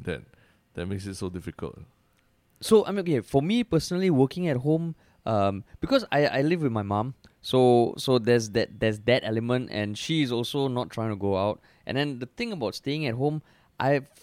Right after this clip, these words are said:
Speaker 2: for the longest time, I've never been able to work, uh, at home unless there's a very, very tight deadline.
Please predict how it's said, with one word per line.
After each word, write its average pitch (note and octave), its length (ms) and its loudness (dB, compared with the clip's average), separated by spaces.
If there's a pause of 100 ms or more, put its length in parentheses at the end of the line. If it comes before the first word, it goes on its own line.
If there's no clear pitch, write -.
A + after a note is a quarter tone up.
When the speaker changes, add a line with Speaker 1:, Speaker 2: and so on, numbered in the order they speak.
Speaker 2:
for D3 140 -2
the C#3+ 60 0
longest D#3+ 440 0
time, F#3+ 160 -2
I've G#2+ 120 0
never B2 220 -2
been A#2 140 -2
able A#2 220 -2
to G2+ 120 -6
work, G#2 520 -2 (300)
uh, F2+ 480 -4
at G2 140 -6
home A#2+ 380 0
unless D#3 400 4
there's A#2+ 180 -2
a A2 60 0
very, C#3 460 -2
very B2+ 200 2
tight A2+ 240 -4
deadline. F#2+ 380 -6